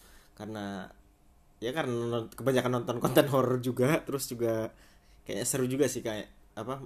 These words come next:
malam-malam gini bahas kayak gitu kan. Nah, ini teman saya ini punya cerita tentang apa yang dia lihat dan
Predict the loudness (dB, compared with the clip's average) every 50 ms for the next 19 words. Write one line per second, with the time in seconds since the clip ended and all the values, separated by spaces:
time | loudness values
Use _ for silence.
0 | -14 -12 -10 -8 -8 -6 -6 -8 -8 -4 0 4 6 6 6 4 2 0 -2 -4
1 | -4 -4 -4 -4 -6 -8 -8 -8 -10 -10 -14 -20 -20 -20 -20 -20 -18 -18 -18 -18
2 | -20 -20 -20 -20 -20 -20 -20 -16 -8 -6 -4 -2 -2 -4 -6 -6 -4 0 2 2
3 | 2 0 -2 -8 -20 -20 -20 -20 -20 -12 -6 -4 -2 -2 0 0 2 2 2 2
4 | 0 -2 -2 -2 -4 -4 -4 -4 -4 -6 -6 -4 -2 -2 0 0 0 -2 -4 -6
5 | -10 -16 -20 -20 -20 -20 -20 -20 -20 -20 _ _ -20 -20 -14 -10 -8 -8 -8 -8
6 | -2 0 2 4 4 4 2 -2 -6 -8 -10 -12 -14 -16 -20 -20 -20 -20 _ _
7 | -20 -20 -20 -20 -20 -20 -20 -20 -20 -20 -20 -20 -16 -10 -10 -10 -6 0 2 2
8 | 4 4 2 2 2 4 4 4 2 0 -2 0 2 2 2 2 0 -6 -14 -8
9 | -6 -4 -4 -4 -6 -10 -10 -10 -12 -14